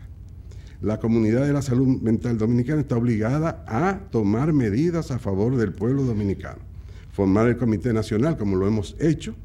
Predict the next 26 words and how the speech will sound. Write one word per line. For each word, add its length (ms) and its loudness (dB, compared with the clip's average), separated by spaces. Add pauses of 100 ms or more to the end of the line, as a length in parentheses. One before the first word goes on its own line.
(360)
para 180 0
hacer 240 0
una 160 2
guía 300 4
dominicana 720 2
de 80 0
estadística 480 -2
y 20 2
diagnóstico 460 0
de 60 0
los 80 -2
trastornos 340 -2
mentales, 360 0
gedi 220 0
uno. 220 -4 (480)
Incorporar 540 2
al 120 4
trabajo 320 2
del 100 2
comité 520 0 (260)
a 80 -2
la 100 2
Dirección 340 2
de 80 2
Salud 200 2
Mental, 640 0